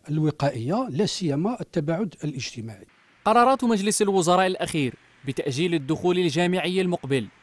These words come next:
Speaker 2: إلى منتصف شهر نوفمبر، واستكمال بقية المناهج بداية شهر سبتمبر، وكذا اعتماد منصة التعليم الإلكتروني،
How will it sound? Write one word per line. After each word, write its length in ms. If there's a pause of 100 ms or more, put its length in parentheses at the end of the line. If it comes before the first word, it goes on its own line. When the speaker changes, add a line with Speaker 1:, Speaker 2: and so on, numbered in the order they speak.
(240)
Speaker 2:
إلى 200
منتصف 500
شهر 320
نوفمبر، 480 (640)
واستكمال 640
بقية 460
المناهج 640 (440)
بداية 480
شهر 300
سبتمبر، 600 (500)
وكذا 360
اعتماد 420
منصة 460
التعليم 460
الإلكتروني، 720